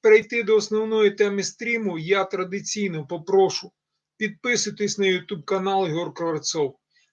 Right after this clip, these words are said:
Двісті підписників, буде п'ятдесят дві тисячі. І, будь ласка, низький уклін, як завжди, тим, хто допомагає донатами і допомагав.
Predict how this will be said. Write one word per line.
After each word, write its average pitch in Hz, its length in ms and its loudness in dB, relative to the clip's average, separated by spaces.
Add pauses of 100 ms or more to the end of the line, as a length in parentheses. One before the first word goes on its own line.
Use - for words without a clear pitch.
Двісті 196 400 -4
підписників, 170 800 -2
буде 165 240 -4
п'ятдесят 160 680 -2
дві 165 180 -10
тисячі. - 600 -8
І, 202 400 0 (1200)
будь 175 240 -4
ласка, 208 640 8 (1500)
низький 226 400 2
уклін, 220 340 -2
як 196 120 6
завжди, 185 440 4
тим, 208 240 0
хто 196 260 2
допомагає 185 680 -2
донатами 156 640 -4
і - 20 -6
допомагав. 156 800 -6